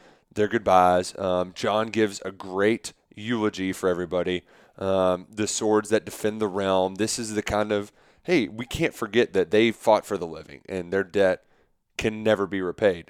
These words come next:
And I, I thought it was very touching. I thought it was the right way to kind of wind down from all this build-up and tension that's kind of been settling over the last few episodes.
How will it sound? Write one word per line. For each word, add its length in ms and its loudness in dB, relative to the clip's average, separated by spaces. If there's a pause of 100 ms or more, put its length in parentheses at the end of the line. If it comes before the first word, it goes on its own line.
And 280 -2
I, 200 2
I 120 0
thought 240 2
it 80 0
was 120 -10
very 160 0
touching. 460 2
I 60 2
thought 240 2
it 100 0
was 180 -6 (320)
the 180 2
right 360 6
way 280 2
to 200 -12
kind 300 -2
of 160 -2
wind 400 0
down 400 0
from 340 -10 (560)
all 200 4
this 180 -6
build-up 400 0
and 100 -16
tension 300 -8
that's 160 -12
kind 160 -8
of 40 -12
been 120 -16
settling 340 -8
over 140 -12
the 60 -10
last 260 -10 (260)
few 160 -10
episodes. 420 -16